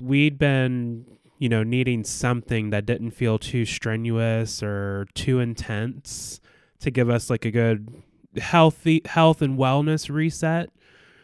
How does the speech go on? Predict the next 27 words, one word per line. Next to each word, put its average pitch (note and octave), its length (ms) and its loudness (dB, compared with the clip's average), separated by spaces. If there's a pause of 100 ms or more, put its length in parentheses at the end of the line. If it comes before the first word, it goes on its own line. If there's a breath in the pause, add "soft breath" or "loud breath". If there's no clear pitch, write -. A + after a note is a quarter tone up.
(200 soft breath)
So, A2+ 600 0
uh, G#2+ 260 -2
Stoney, B2+ 600 2
he B2 280 -4
stumbled C3+ 460 0
upon A2+ 380 -2
this, G#2 440 -4
and A2 220 -6
he's C3+ 240 -2
actually A#2+ 320 -2
reading A2 260 0
the G2+ 80 -4
book G#2 300 -2
right F#2+ 140 -4
now, G2 280 -4
and G2+ 100 -4
I G2+ 100 -4
decided G2+ 440 -6
to G#2+ 100 -10
just G2+ 240 -8
jump G#2 240 -4
in G2 220 -4
and G2 100 -6
do G2 140 -2
it D#2 100 -6
with G2 220 -6
him F#2+ 400 -6